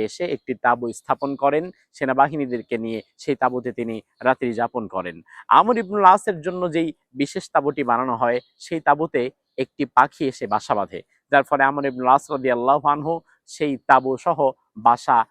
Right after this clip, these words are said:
আর ভাঙতে নিষেধ করে দেয়। পরবর্তীতে মিশর যখন,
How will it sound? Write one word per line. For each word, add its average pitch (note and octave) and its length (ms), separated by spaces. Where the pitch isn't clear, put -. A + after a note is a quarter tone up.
আর A2+ 200
ভাঙতে D#3+ 400
নিষেধ B2 380
করে G2+ 180
দেয়। E2+ 180
পরবর্তীতে F3 640
মিশর G#3 360
যখন, F3 320